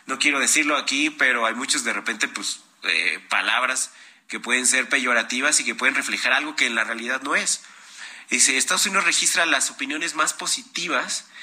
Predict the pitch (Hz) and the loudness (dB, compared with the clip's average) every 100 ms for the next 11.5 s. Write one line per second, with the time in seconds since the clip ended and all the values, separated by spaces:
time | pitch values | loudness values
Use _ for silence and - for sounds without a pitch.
0 | - - - 147 151 170 214 233 254 180 | -18 -12 -2 -2 0 -2 0 0 0 2
1 | 139 127 120 123 117 139 180 156 127 117 | 2 2 0 -4 0 0 0 -2 0 0
2 | 127 165 151 127 110 107 107 104 123 123 | 0 0 -2 -2 -4 -4 -4 -2 0 0
3 | 151 - - - - - 135 127 - 139 | -2 -6 -10 -16 -10 -6 0 2 2 -4
4 | 117 139 143 170 - 113 104 127 143 233 | -4 -4 2 0 2 0 2 -2 -4 -10
5 | - - - _ _ _ - - - 156 | -16 -20 -20 _ _ _ -6 0 0 0
6 | 170 139 107 - 127 131 139 175 196 139 | -2 0 0 -2 0 0 0 -2 -2 -2
7 | - - - - - - - 180 185 247 | -2 -12 -20 -20 -20 -18 -4 -2 -2 0
8 | 165 135 - 120 113 117 123 143 196 - | 0 0 0 0 2 2 2 2 0 -2
9 | 156 160 - 120 131 131 143 139 135 135 | -2 -4 -6 -6 -2 0 0 -2 -2 -2
10 | - 117 107 101 120 123 113 - 123 120 | -2 -2 -2 0 0 0 -2 -2 -2 -2
11 | 151 170 135 143 - | 0 2 2 0 -2